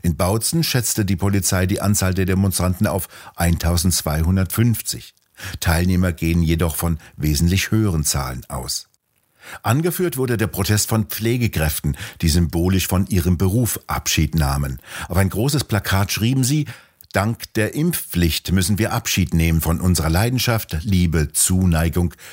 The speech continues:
Kreativität und unermüdlicher Motivation zu unserem Beruf, unserer Berufung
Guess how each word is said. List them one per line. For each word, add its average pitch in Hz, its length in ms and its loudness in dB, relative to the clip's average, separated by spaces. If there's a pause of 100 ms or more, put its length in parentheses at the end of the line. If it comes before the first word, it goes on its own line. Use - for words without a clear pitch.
(180)
Kreativität 90 840 0
und 113 260 0
unermüdlicher 117 640 2
Motivation 107 800 0 (240)
zu - 180 0
unserem 85 380 2
Beruf, 95 480 2 (180)
unserer 78 320 0
Berufung 92 640 0